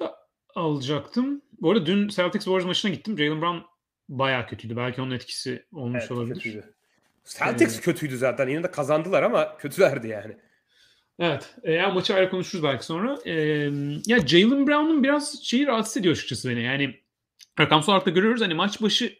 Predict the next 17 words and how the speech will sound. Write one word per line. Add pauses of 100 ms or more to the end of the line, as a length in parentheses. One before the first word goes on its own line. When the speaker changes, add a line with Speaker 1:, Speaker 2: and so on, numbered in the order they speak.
(140)
Speaker 1:
üç
nokta
üç
asist,
dört
nokta
bir
top
kaybı, (220)
e,
yetmiş
beş
pozisyon
başı
daha
doğrusu
pardon.